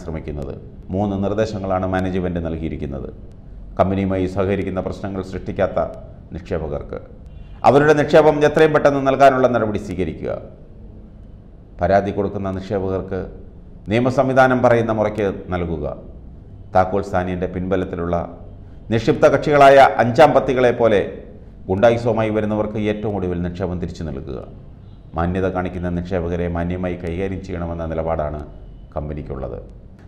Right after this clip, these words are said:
നാൽപത്തിരണ്ട് വർഷമായി ഒരു അഭിപ്രായ വ്യത്യാസം പോലുമില്ലാതെ നടത്തിക്കൊണ്ടുവന്ന നിക്ഷേപ കമ്പനി അത് പൊളിക്കാൻ ഗൂഢനീക്കം നടത്തുന്നവർക്ക് അത് വെറും മോഹഭംഗമായി തീരുമെന്നാണ് തിരുവല്ലയിലെ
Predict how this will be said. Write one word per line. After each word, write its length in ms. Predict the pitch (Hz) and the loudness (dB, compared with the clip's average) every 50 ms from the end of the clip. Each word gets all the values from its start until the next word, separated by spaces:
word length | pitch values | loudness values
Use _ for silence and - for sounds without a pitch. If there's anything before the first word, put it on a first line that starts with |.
| - - | -2 2
നാൽപത്തിരണ്ട് 640 | 110 131 143 143 - 160 - - 165 165 165 170 170 160 | 4 4 4 4 2 2 2 4 2 4 4 4 4 4
വർഷമായി 460 | 156 - - 170 156 185 139 120 92 78 - - - - - - - - - - - - | 4 4 2 0 2 4 4 4 2 -2 -6 -8 -14 -16 -16 -16 -18 -18 -14 -4 2 4
ഒരു 140 | - 143 147 139 - - - - - - 113 | 6 6 6 4 4 -2 -6 -10 -4 2 2
അഭിപ്രായ 360 | 113 120 135 127 156 151 151 156 139 | 2 4 4 4 8 8 8 10 8
വ്യത്യാസം 420 | 139 127 - 147 143 131 - 147 135 131 | 6 4 6 6 6 6 6 2 2 2
പോലുമില്ലാതെ 500 | 131 127 127 131 127 127 127 127 127 123 120 | 2 4 4 2 6 8 8 8 8 6 4
നടത്തിക്കൊണ്ടുവന്ന 680 | 120 113 - 127 131 - 127 123 120 120 110 117 110 113 110 110 | 2 0 0 -2 -2 -2 -2 -2 -2 0 0 0 0 0 0 -2
നിക്ഷേപ 320 | 107 107 - 135 113 101 - - | -2 -2 0 0 0 0 0 -2
കമ്പനി 300 | - 87 82 80 73 - - - - - - - - - - - - - - - - - | -2 -4 -4 -4 -6 -8 -10 -14 -18 -20 -20 -20 -20 -20 -20 -20 -20 -20 -20 -12 -6 -4
അത് 100 | 90 98 90 90 | -2 -2 -2 -2
പൊളിക്കാൻ 360 | 98 104 101 - 117 107 107 107 107 - - - 85 | -2 -4 -4 -4 -6 -6 -6 -6 -8 -10 -12 -8 -4
ഗൂഢനീക്കം 480 | 87 101 104 110 107 107 104 104 101 98 101 | -2 0 0 0 -2 -4 -4 -4 -6 -6 -6
നടത്തുന്നവർക്ക് 600 | 98 90 92 104 95 98 98 95 95 - 98 95 92 85 - - - - - - - - - 135 | -6 -8 -6 -8 -6 -4 -4 -4 -4 -4 -6 -6 -6 -8 -12 -16 -20 -20 -20 -20 -8 2 4 6
അത് 100 | 151 165 156 | 6 8 10
വെറും 200 | 165 165 165 156 143 | 8 8 8 8 8
മോഹഭംഗമായി 680 | 151 165 165 175 170 165 160 151 156 151 147 147 143 139 143 | 8 8 8 8 6 6 4 6 6 6 6 6 2 2 2
തീരുമെന്നാണ് 480 | 143 135 135 131 127 123 123 117 120 117 123 | 2 2 4 2 2 0 0 0 0 -2 -2
തിരുവല്ലയിലെ 480 | 113 113 123 120 120 117 117 110 107 | 0 0 2 2 2 2 2 2 0